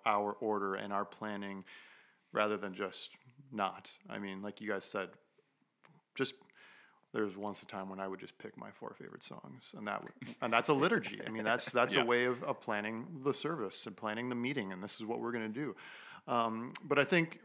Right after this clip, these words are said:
Speaker 1: recognizing that liturgy tells, tells a story,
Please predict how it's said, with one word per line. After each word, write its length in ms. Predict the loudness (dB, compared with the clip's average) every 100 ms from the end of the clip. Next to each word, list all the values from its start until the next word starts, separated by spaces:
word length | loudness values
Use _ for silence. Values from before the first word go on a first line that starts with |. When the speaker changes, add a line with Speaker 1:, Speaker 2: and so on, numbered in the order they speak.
| 2
Speaker 1:
recognizing 600 | 2 4 6 6 6 4
that 180 | 2 2
liturgy 760 | 2 4 4 2 2 2 2 -2 -14 -20 -20 _ -8
tells, 600 | 4 4 4 2 -2 -4 -8 2
tells 180 | 4 4
a 60 |
story, 380 | 0 0 0